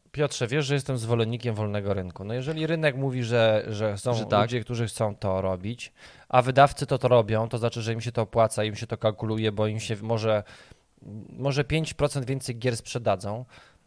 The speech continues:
Speaker 1: no to trzeba robić, no.
Speaker 2: Ja mam jeszcze te, takie
Speaker 1: Po-,
Speaker 2: poczucie
Speaker 1: przepraszam,
Speaker 2: No, no.
Speaker 1: tym bardziej, że to, co zrobiłeś, czyli zrobiłeś, da-, zadałeś pytanie na grupie Gry Planszowe, to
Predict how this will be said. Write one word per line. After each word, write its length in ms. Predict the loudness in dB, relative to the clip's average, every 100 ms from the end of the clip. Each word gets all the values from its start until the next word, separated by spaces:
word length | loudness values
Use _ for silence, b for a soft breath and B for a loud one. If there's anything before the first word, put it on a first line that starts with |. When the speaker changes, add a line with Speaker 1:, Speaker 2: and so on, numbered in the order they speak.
| b -8
Speaker 1:
no 120 | -4 -2
to 140 | -4
trzeba 240 | -2 0
robić, 460 | 2 2 0 -10 -10
no. 240 | -10 -12 -14 B B B B B
Speaker 2:
Ja 80 | 2
mam 120 | 4
jeszcze 200 | 2 0
te, 180 | -4 -4
takie 220 | -4 -4
Speaker 1:
Po-, 120 | -4
Speaker 2:
poczucie 220 | -2 0
Speaker 1:
przepraszam, 440 | 2 2 4 2 4
Speaker 2:
No, 100 | 4
no. 100 | 4
Speaker 1:
tym 120 | 4
bardziej, 320 | 8 8 6
że 140 | -4 -2
to, 120 | -2
co 220 | 0 -2
zrobiłeś, 460 | -2 -4 -2 -2 -2
czyli 160 | -4
zrobiłeś, 320 | -4 -4 -4 -2
da-, 140 | -2
zadałeś 360 | 0 2 0 0
pytanie 420 | -6 2 2 2
na 120 | -2
grupie 280 | -4 -4 -4
Gry 160 | -4 -4
Planszowe, 540 | -4 -4 -6 -2 -4
to 200 | -4 -10